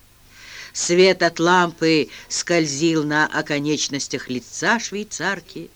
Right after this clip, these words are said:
заострённых смертью, падал на чёрные длинные косы,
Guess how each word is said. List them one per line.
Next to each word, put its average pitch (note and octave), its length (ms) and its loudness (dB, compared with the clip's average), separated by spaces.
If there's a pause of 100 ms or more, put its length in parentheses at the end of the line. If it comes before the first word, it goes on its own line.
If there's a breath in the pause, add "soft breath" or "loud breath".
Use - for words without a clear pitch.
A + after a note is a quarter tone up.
(280 loud breath)
заострённых F3+ 840 0
смертью, G#3 800 -4 (520 loud breath)
падал C#4 440 6
на A#3+ 120 2
чёрные A#3 600 2
длинные F#3+ 500 0
косы, A3 680 2